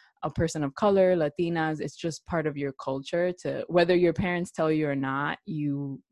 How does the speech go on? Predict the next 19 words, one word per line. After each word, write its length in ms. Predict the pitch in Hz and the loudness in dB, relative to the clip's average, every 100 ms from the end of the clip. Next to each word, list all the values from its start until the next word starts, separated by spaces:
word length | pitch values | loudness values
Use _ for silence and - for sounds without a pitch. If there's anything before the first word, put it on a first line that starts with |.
| - | -4
you 100 | 170 | 0
know, 160 | 147 | 0
the 100 | 143 | 0
whole 220 | 143 170 165 | 0 2 2
goal 380 | 151 147 139 | 2 2 2
is 200 | 135 139 | 0 -4
to 160 | - 139 | -6 -6
make 240 | 147 151 | -6 -4
a 40 | 151 | -2
lot 120 | 143 | -2
of 80 | 139 | -2
money 420 | 139 139 131 - - | -4 -6 -8 -10 -10
and 260 | 135 139 | -8 -6
take 180 | 135 131 | -8 -8
care 120 | 135 | -8
of 60 | 131 | -8
your 120 | 123 | -10
parents. 500 | - - - - - - | -10 -12 -12 -16 -20 -16
So 380 | - 131 87 | -6 -6 -6